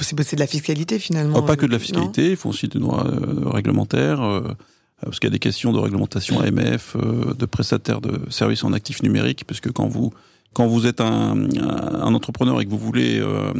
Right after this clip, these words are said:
Speaker 2: créer une société, une start-up dans ce domaine-là, si, à partir du moment où vous manipulez, euh, des crypto-monnaies pour le compte, euh, d'autres personnes,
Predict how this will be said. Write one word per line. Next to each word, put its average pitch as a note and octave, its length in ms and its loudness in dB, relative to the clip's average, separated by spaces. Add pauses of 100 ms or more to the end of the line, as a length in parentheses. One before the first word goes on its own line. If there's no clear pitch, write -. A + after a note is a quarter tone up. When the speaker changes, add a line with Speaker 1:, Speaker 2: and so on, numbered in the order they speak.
(380)
Speaker 2:
créer A#2+ 180 0
une A2 180 2
société, A#2 400 -2
une A2+ 80 0
start-up A2+ 400 -2
dans A2+ 120 2
ce G2+ 80 -8
domaine-là, A2+ 420 2 (680)
si, - 240 -2
à B2+ 60 -2
partir A#2+ 260 2
du A2 60 6
moment B2+ 160 4
où A2+ 60 2
vous G#2 240 2
manipulez, A#2+ 760 2
euh, B2 120 0
des A2 120 0
crypto-monnaies A#2 500 0
pour A#2 160 -4
le A2 100 2
compte, A#2+ 320 -2
euh, A#2 420 -2
d'autres A#2+ 220 -2
personnes, D3 400 0